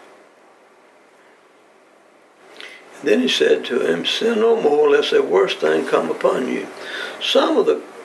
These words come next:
some of the commentators, several of them as a matter of fact, said that this man's sin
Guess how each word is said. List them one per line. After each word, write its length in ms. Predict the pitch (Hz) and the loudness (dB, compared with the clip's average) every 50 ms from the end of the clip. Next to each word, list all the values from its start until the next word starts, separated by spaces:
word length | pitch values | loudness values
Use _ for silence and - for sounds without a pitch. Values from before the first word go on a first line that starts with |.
| - - | -14 -10
some 320 | - - - 233 254 - 254 | -8 -2 0 2 2 2 2
of 60 | 185 | 0
the 80 | 160 - | 0 0
commentators, 880 | - 160 156 156 156 156 147 135 - - - 143 143 - - - - | 0 0 0 0 -2 -4 -6 -4 -2 0 2 2 2 0 0 -2 -4
several 400 | - - - - - - - - | -4 -2 -2 -2 -2 0 2 2
of 120 | - 123 123 | 2 2 0
them 120 | 123 123 | -2 -4
as 80 | 123 123 | -4 -4
a 80 | - | -6
matter 160 | - 143 131 | -4 -4 -4
of 100 | 123 123 | -4 -4
fact, 340 | - - - - - - - | -4 -4 -4 -2 -4 -6 -4
said 200 | - - 156 147 | -2 0 0 0
that 140 | - - - | -2 -4 -4
this 200 | - - - - | -2 -2 -2 -2
man's 420 | 156 160 165 170 165 156 147 - - | -2 -2 -2 0 0 0 -2 -2 -2
sin 680 | - - 226 233 254 247 214 165 151 151 180 180 | -2 0 2 2 2 4 2 2 2 0 -2 -6